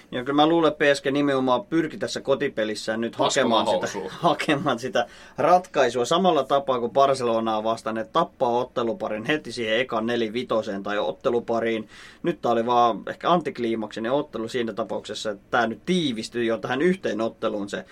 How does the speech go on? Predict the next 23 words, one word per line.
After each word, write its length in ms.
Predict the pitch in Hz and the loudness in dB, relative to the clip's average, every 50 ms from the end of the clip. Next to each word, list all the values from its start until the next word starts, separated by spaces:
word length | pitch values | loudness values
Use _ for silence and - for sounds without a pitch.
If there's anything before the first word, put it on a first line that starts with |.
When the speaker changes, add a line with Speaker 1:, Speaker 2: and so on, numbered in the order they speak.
| - - - - - - - - | -20 -20 -20 -20 -20 -20 -8 -2
Speaker 1:
menestys 500 | 147 160 160 143 131 - - 110 - - | 0 2 2 2 0 -2 -6 -8 -6 -4
ja 120 | 98 98 - - - - | -6 -6 -6 -10 0 4
housuun 400 | 135 135 127 117 113 107 104 98 | 4 6 6 4 0 -4 -6 -4
paskominen. 760 | 113 120 120 120 - - - 110 104 104 104 104 101 101 104 | -2 -2 0 -2 -2 -6 -6 -6 -4 -4 -6 -6 -6 -6 -8
Et 100 | 101 98 | -10 -8
City 300 | - 123 104 - 120 110 | -8 -8 -6 -4 -4 -2
nyt 200 | 123 135 131 - 143 139 120 98 - _ _ _ _ _ - - - _ - - | -2 -4 -2 0 0 0 0 0 -8 _ _ _ _ _ -20 -20 -20 _ -2 2
arvokkaalla 640 | 170 180 175 156 135 131 - - 120 117 120 117 - | 4 4 4 4 0 -2 0 0 2 2 2 2 0
kaksi 280 | - 151 143 - - 135 | 0 0 0 0 -2 -4
yksi 140 | 131 - - | -4 -2 0
vierasvoitolla 800 | 147 143 135 127 117 - 117 120 117 107 101 113 110 110 107 - - - - - - - - _ | 2 2 2 2 0 -2 0 0 0 2 0 -2 -2 -2 -4 -6 -12 -20 -20 -20 -20 -20 -10 _
on 360 | - 139 135 127 120 110 - - - - _ - | 2 2 2 2 0 -4 -6 -8 -12 -20 _ -12
mielestäni 500 | - 120 127 123 117 117 117 - 117 117 | -6 -2 0 0 0 0 -2 -2 -2 0
jo 80 | 113 | 0
yhdeksänkymmentä, 540 | 107 101 - 113 110 - - 101 110 101 110 | 2 2 2 0 0 -2 -6 -8 -6 -6 -4
yhdeksänkymmentäviisi 640 | 117 120 107 - - 104 98 110 123 127 117 - | -4 -2 -4 -4 -10 -12 -8 -4 -4 -2 -2 -4
prosenttinen 640 | - - 95 - 95 95 95 - 101 101 101 101 98 - - | -6 -12 -10 -8 -8 -10 -8 -8 -8 -6 -6 -8 -10 -8 -4
jatkaja 560 | 117 127 143 - - - - 104 101 92 - - - | 0 0 0 0 -2 -6 -6 -4 -4 -4 -6 -8 -12
finaaliin. 720 | - - 127 117 104 95 95 95 90 - - - - 101 101 | -8 -4 -2 -2 0 -2 -2 -4 -6 -6 -8 -10 -12 -4 2
Speaker 2:
Varsinkin 460 | 123 123 120 104 110 113 110 113 - - | 2 2 2 2 -2 -6 -8 -8 -12 -6
kun 240 | - 147 135 131 - | -2 -2 -2 0 2
ei 220 | 135 127 123 127 | 0 2 2 0
oo 80 | 123 - | -2 -4